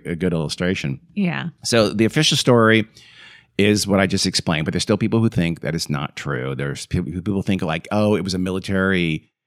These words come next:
Speaker 1: super secret military craft, like the B," you know, we always
Speaker 2: Right.
Speaker 1: talked about the B two bomber was seen for years before it was,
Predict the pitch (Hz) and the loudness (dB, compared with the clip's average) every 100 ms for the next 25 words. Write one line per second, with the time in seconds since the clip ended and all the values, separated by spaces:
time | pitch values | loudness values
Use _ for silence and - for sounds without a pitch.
0 | _ - - 170 165 160 131 120 117 113 | _ 4 6 6 6 2 2 -2 -2 -2
1 | 92 98 82 80 78 80 - 76 87 76 | -2 0 0 0 -2 -4 -4 -6 -6 -8
2 | - 73 67 82 98 101 101 95 82 80 | -10 -12 -10 -4 -2 0 -2 -2 -4 -4
3 | 87 101 76 80 82 80 82 85 82 82 | -6 -4 -4 -4 -4 -4 -4 -4 -6 -6
4 | 76 76 78 78 78 78 71 73 - | -8 -8 -10 -10 -8 -6 -6 -8 -12